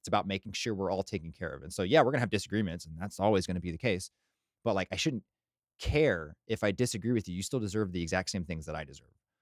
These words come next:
Uh, and, like, and I just, I'm so frustrated in our society that, like, that perspective, like, is not represented in our political sphere.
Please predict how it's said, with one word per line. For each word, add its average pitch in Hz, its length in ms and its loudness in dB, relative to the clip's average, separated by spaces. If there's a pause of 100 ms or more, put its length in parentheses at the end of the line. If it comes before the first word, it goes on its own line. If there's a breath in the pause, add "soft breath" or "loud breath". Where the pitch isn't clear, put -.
(600)
Uh, 98 380 6
and, 117 180 4
like, 98 280 4
and 104 140 0
I 135 140 8
just, 117 240 2
I'm 117 120 2
so 196 140 6
frustrated 117 500 6
in 92 100 2
our 87 80 2
society 104 480 4
that, 90 140 -2
like, 85 200 -4 (540)
that 117 340 8 (240)
perspective, 113 640 4
like, 85 240 -4
is 120 220 4
not 107 240 4
represented 101 560 4
in 90 100 -2
our 87 80 0
political 85 420 -4
sphere. - 380 -12